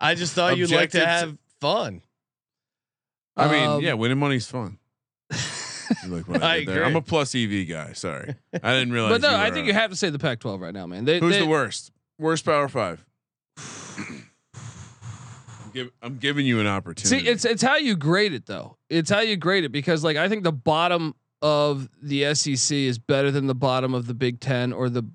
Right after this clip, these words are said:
Speaker 3: you know, uh, or even the bottom of the Pac-twelve. But, uh, the, like, the, the
Speaker 2: This,
Speaker 3: base
Speaker 2: this is the, like, right now, the S E C is the,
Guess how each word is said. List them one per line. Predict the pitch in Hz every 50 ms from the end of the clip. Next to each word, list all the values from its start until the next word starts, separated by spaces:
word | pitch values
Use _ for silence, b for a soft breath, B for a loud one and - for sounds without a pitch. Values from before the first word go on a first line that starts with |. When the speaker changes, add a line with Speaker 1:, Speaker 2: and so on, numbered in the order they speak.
| - _ _ -
Speaker 3:
you | 147 147
know, | 139 123 117 110 104 - -
uh, | 87 117 120 113 101 - -
or | 113 135
even | 156 175 180 185
the | 160 139
bottom | 139 143 143 143 139
of | 127
the | 113
Pac-twelve. | 113 139 131 139 151 - - 80 69 60 - b b b b _ _ _ -
But, | 135 127 170 175 170 156 - _ _ _ _
uh, | 156 160 160 156 151 151 147 143 143 135
the, | 135 139 139 156 160 156 151 151 147 143 139 131 - _ _ _ _ _ _ _ _ _ _ _ _ _ _ -
like, | 147 143 135
the, | - 147 135 135 127 131
the | 139 143
Speaker 2:
This, | 135 143 165 165 165 - -
Speaker 3:
base | -
Speaker 2:
this | 165 165 165 160
is | 156 135 117
the, | 127 120 120 117 -
like, | 123 123 117 104
right | 107 120 131 139 123
now, | 120 117 120 123 131 151 165 165 165 - _ _ _ _ _
the | 120 117 117
S | 117 110 - -
E | 113 98
C | - - 110 107 101
is | 95 90 82 -
the, | 90 87 85